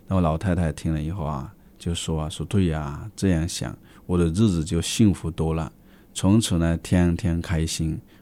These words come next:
哭婆呢就变成了笑婆。那么这个，这个故事的逻辑关系就是更加的清晰了，而且呢，对策也明明白白的。任何事情都有它的正反两个方面，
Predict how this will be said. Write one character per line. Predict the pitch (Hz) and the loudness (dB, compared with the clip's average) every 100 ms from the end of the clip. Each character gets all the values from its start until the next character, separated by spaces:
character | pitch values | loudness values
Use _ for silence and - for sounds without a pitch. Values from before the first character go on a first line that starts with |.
| - | -16
哭 | - 113 113 | 0 4 4
婆 | 104 85 | 2 -2
呢 | 80 82 | 0 -2
就 | 90 80 | -2 -2
变 | - 95 | 2 2
成 | 82 80 | 2 -2
了 | 80 | -4
笑 | - - 104 82 | -4 0 2 2
婆。 | - 78 - - - - - - | -4 -12 -12 -18 -20 -20 -20 -6
那 | - | 4
么 | 107 | 4
这 | 104 127 | 6 6
个， | 104 - | 4 2
这 | - | 4
个 | 127 | 4
故 | 110 170 127 | 6 6 6
事 | 120 | 6
的 | 107 | 4
逻 | 85 85 | 6 2
辑 | 85 87 | 0 -4
关 | - 92 90 | 0 2 2
系 | 90 82 | 0 -4
就 | - 92 | 0 -2
是 | 92 90 80 - - | 0 -4 -4 -6 0
更 | 123 110 | 6 6
加 | 95 85 82 | 6 2 2
的 | 82 71 - - | -2 -4 -14 -20
清 | - - 92 92 | -8 0 2 2
晰 | - 87 | 0 -2
了， | 78 - - - - - | -2 -6 -16 -20 -20 -2
而 | 98 | 0
且 | 101 95 | 2 0
呢， | 87 85 | 0 0
对 | 170 135 | 4 6
策 | - - | 4 0
也 | 90 85 | 0 0
明 | 82 80 82 | -2 -2 0
明 | 85 82 85 | 0 -2 -4
白 | 90 82 | -4 -4
白 | 80 80 | -4 -6
的。 | 78 - - _ - _ | -8 -12 -16 _ -20 _
任 | 127 170 | 4 6
何 | 143 | 8
事 | 110 - 165 | 4 2 2
情 | 139 - 85 | 2 2 -2
都 | 87 95 | -2 0
有 | 92 82 | 0 0
它 | - 87 | -2 -4
的 | 85 78 - _ - | -2 -4 -10 _ 0
正 | 156 131 95 | 4 4 4
反 | 80 78 80 85 | -2 -4 -4 -2
两 | 82 78 | -4 -4
个 | 90 92 | -4 -4
方 | - 87 90 | 0 0 4
面， | 101 | 2